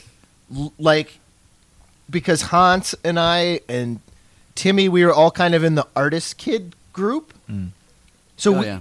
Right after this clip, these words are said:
Speaker 1: <clears throat> she had been our art teacher since we were freshmen in high school.
Speaker 3: Yep.
Speaker 1: So we
Speaker 2: Mm-hmm.
Speaker 1: were, like, in. We were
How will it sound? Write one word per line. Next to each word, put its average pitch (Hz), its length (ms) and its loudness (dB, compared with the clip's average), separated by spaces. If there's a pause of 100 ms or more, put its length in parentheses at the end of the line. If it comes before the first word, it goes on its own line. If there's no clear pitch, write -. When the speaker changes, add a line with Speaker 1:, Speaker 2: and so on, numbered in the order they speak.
(160)
Speaker 1:
<clears throat> - 160 -18
she - 200 -2
had 254 100 0
been 220 140 4
our 170 120 4
art 170 200 2
teacher 156 400 -4
since 151 340 -6
we 143 140 -4
were 131 100 -4
freshmen 139 480 -6
in 110 120 -8
high 113 180 -8
school. 69 480 -14 (380)
Speaker 3:
Yep. 131 200 -4
Speaker 1:
So 190 100 0
we 196 140 4
Speaker 2:
Mm-hmm. 240 80 4
Speaker 1:
were, 196 120 6
like, 156 280 4
in. 143 460 2
We 165 160 2
were 160 240 2